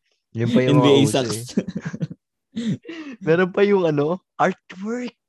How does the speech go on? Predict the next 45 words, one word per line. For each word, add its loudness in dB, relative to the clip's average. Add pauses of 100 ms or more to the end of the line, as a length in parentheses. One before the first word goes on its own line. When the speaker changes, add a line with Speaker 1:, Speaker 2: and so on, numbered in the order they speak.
(160)
Speaker 1:
pre. -10
Speaker 2:
Ayan, 2
artwork 0
na 2
wallet, 0
artwork -8
na 0
damit. 0 (480)
Speaker 1:
Bentang-benta -12
Speaker 2:
Kasi, -4
Speaker 1:
talaga. -4 (100)
Speaker 2:
mm, -2
bentang-benta -2 (100)
at-, -16
artwork. -10
Speaker 1:
Kasi 0
ano 0
yung -4
affordable, -2
tapos -8
ang -8
angas, -8
like, -10 (320)
Speaker 2:
Mm. -6 (340)
Uso -8
yung -2
Speaker 1:
ma-, -2
Speaker 2:
design, 0 (240)
Speaker 1:
makikita 4
Speaker 2:
dati 4
Speaker 1:
mo, 4
Speaker 2:
nung -
Speaker 1:
no? 2
Speaker 2:
ano. -10
Speaker 1:
Christmas -10
party, -2
lalabas -4
nila -6
yung -6
mga -4
artwork -4
wallets -4
nila. -8 (180)
Speaker 2:
Ay, 0
wallet. 2